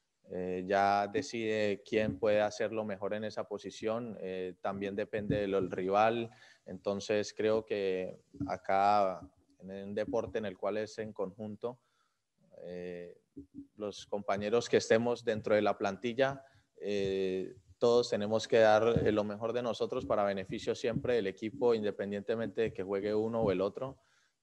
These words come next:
Eh, si le toca jugar a él, eh, lo apoyaré y creo que él lo hará si lo, si, si compito yo. Entonces creo que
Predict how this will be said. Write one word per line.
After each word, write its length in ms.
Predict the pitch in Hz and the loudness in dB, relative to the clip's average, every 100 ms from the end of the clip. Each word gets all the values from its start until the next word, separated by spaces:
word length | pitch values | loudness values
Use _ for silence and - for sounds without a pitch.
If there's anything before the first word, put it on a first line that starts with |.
| - - | -18 -12
Eh, 380 | 90 87 90 - | -10 -10 -14 -18
si 280 | - 98 | -12 -8
le 120 | 95 90 | -6 -4
toca 320 | 95 - 107 | -4 -2 -2
jugar 300 | 110 98 101 | 0 0 2
a 160 | 104 110 | 2 2
él, 360 | 117 123 107 92 | 2 0 -2 -4
eh, 120 | 98 | -2
lo 100 | 98 | -2
apoyaré 640 | 95 98 95 92 98 113 | 0 0 0 2 2 2
y 120 | 110 | -2
creo 340 | - 104 104 - | -4 -4 -2 -2
que 80 | 98 | -2
él 80 | |
lo 100 | 101 | 0
hará 180 | 101 104 | 2 0
si 140 | - 107 | -2 -4
lo, 320 | 95 87 - _ _ - _ _ | -4 -4 -10 _ _ -20 _ _
si, 320 | - 98 95 92 | -12 -6 -6 -6
si 160 | 95 | -6
compito 500 | - 90 98 95 104 | -6 -6 -6 -4 -2
yo. 220 | 101 110 | 0 0
Entonces 680 | 117 92 98 95 107 101 98 - | -2 -2 -4 -2 -2 -2 -2 -2
creo 260 | 104 101 | -2 -2
que 300 | 98 92 90 | -2 -4 -4